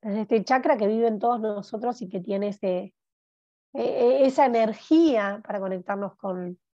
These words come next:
con la creación, desde tener un hijo hasta crear un proyecto, crear ideas.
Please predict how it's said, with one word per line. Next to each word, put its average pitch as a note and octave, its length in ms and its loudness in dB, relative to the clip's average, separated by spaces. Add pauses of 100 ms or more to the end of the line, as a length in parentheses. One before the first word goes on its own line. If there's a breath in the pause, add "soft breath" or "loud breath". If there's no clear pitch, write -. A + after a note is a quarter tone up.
(320)
con G3 180 -2
la F#3 140 4
creación, A#3 760 0 (180)
desde F#3 340 -2
tener F#3+ 340 0
un G3+ 120 -2
hijo A3+ 340 2
hasta G3+ 720 -4 (500)
crear F#3+ 300 -4
un F#3 80 -6
proyecto, G3 720 -4
crear G3 260 -6
ideas. F#3+ 680 -2